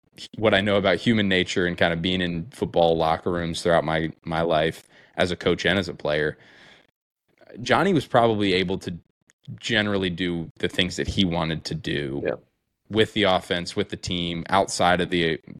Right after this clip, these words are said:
Speaker 1: football facility. And that's just a really challenging spot to be put in. So I think the dynamics of,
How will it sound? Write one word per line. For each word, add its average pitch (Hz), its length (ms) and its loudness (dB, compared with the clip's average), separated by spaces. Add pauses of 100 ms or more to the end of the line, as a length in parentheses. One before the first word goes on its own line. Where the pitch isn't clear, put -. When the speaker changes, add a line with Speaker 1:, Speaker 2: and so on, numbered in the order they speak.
(200)
Speaker 1:
football 85 340 0
facility. 82 680 -4 (680)
And 107 140 -6
that's 139 160 0
just - 160 -4
a 113 60 -2
really 98 280 -2
challenging 87 440 -4
spot 76 280 -2
to - 40 -20
be 80 100 -8
put - 220 -8
in. 53 340 -12
So 104 320 6
I 90 100 4
think 110 400 0
the 98 140 -2
dynamics 95 600 0
of, 85 120 -6